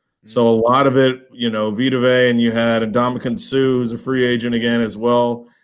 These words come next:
Speaker 1: He had a sack towards the end of the game that kinda helped secure everything. Um, but those were two guys that, um, really up the middle. That's the fastest way you induce pressure on a quarterback. Uh, and, and Ndamukong Suh really did wreak havoc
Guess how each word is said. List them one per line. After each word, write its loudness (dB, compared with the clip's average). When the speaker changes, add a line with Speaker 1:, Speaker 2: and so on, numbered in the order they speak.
Speaker 1:
He 0
had 2
a 2
sack -2
towards -4
the -6
end -4
of -8
the -4
game -2
that -8
kinda -4
helped -4
secure -2
everything. -4
Um, -2
but -4
those 0
were 2
two 0
guys 0
that, -4
um, -12
really 4
up 2
the 0
middle. 2
That's -2
the -4
fastest -2
way 2
you 0
induce -2
pressure -2
on -6
a -10
quarterback. -6
Uh, -6
and, -6
and -2
Ndamukong 2
Suh 0
really 4
did 2
wreak -2
havoc -6